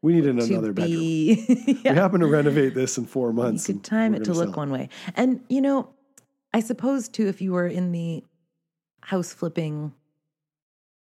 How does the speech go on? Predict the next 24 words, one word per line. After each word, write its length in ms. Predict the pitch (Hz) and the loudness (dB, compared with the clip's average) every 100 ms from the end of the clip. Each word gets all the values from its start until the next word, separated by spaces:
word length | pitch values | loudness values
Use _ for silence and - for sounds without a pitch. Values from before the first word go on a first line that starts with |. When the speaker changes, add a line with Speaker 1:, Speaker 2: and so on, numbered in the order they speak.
| - | -4
Speaker 2:
industry, 600 | 180 160 156 - 151 156 | -2 0 -4 -4 -2 0
or, 200 | 139 165 | 2 2
you 140 | - | 2
know, 120 | 269 214 | 0 0
for 100 | 220 | -2
some 160 | 285 | -4
people, 200 | 330 320 | -4 -2
that's 220 | 190 185 - | 0 -2 -6
their 160 | - _ _ _ - | -10 _ _ _ -12
job. 440 | 104 120 - - - | -8 -6 -8 -14 -10
Like, 140 | 123 | -6
Speaker 1:
Yep. 80 | 110 | -6
Speaker 2:
they 60 | 127 | -6
don't 240 | 135 - | -6 -6
even 460 | 151 139 131 123 117 | -4 -4 -4 -8 -10
have 340 | 147 139 127 _ _ - - | -10 -12 -14 _ _ -18 -6
nine-to-five 420 | 147 120 143 127 | -2 -2 -4 -4
employment. 440 | 131 135 127 135 135 | -6 -4 -2 -2 -4
That's, 180 | 135 | -8
like, 140 | 131 120 | -8 -10
how 360 | - 123 135 | -10 -4 -4
they 100 | 139 | -2
make 200 | 139 127 | -4 -6
money. 340 | 143 135 123 | -6 -6 -6